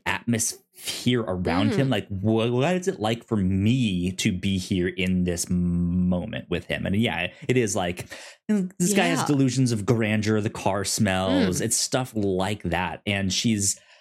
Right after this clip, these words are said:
Speaker 1: uh, starting to build a rapport. I guess that's may-, maybe why she's taking the time to write that stuff down
Speaker 2: Mm.
Speaker 1: then of, of like, "This guy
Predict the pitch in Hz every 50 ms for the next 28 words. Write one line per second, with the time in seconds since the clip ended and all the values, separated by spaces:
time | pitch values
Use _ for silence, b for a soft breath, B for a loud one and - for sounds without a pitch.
0 | b b b _ _ _ - - - - - - - - 180 143 147 160 170 165
1 | 175 - - 147 123 113 127 127 127 127 123 123 110 101 107 110 107 - - -
2 | 120 117 113 117 110 110 110 110 - - 107 101 101 95 - 123 123 127 - -
3 | 127 117 - - 120 113 110 107 110 104 104 104 110 101 101 107 104 104 110 120
4 | 110 98 113 110 95 90 87 87 90 87 - - 90 101 104 101 - - 110 98
5 | 95 92 - - - - - - - 117 110 - - 113 110 104 95 101 92 -
6 | - 101 98 101 98 - - 101 87 90 90 98 - - _ _ - 87 82 71
7 | - - - - 147 123 120 - - 120 117 110 107 104 107 - _ _ _ _
8 | _ _ - 127 113 113 113 - - 113 101 90 92 92 95 104 117 135 127 95
9 | 92 90 92 92 - 113 98 92 92 90 90 180 B B B B B 196 196 -
10 | - 196 185 139 120 -